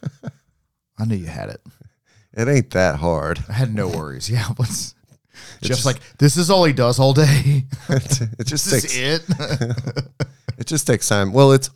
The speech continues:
Speaker 1: hard. The only hard part is being short a manager.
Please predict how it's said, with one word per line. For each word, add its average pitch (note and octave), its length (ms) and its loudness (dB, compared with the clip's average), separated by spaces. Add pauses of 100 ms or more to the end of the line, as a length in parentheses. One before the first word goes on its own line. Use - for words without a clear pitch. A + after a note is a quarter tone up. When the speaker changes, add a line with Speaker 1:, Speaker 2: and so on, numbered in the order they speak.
(400)
Speaker 1:
hard. D3+ 520 -2
The C3 100 2
only E3+ 180 4
hard G#2 280 4
part F2 200 2
is E2 140 -4
being E2+ 280 -6
short F2 440 -2
a D#2 40 -8
manager. D#2+ 560 -8